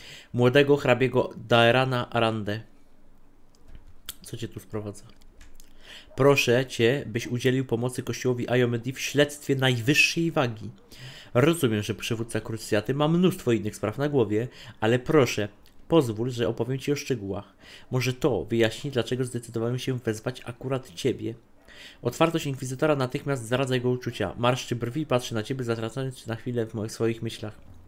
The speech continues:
Przypuszczam, że słyszałeś już historię hrabiego Arande. Mam na myśli tragedię w pośca-, posiadłości Krawędzi Niebios. Zamierzasz ponownie zbadać tę starą sprawę, prawda?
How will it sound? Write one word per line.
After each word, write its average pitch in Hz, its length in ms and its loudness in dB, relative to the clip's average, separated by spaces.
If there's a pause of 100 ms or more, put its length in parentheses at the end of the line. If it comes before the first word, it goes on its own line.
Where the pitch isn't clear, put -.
(1120)
Przypuszczam, 120 580 -4 (100)
że 117 280 -8
słyszałeś 117 560 -2
już - 160 -6
historię 110 440 -4
hrabiego 110 540 -4
Arande. 110 460 -6 (520)
Mam 117 160 -2
na 120 100 0
myśli 120 320 -4
tragedię 120 460 -2
w - 40 -16
pośca-, 110 340 -6 (520)
posiadłości 120 580 -4
Krawędzi 117 480 -4
Niebios. 117 500 -6 (3000)
Zamierzasz 139 540 4
ponownie 151 340 4
zbadać 120 340 4
tę 117 80 -2
starą 117 320 0
sprawę, 113 300 0
prawda? 117 400 0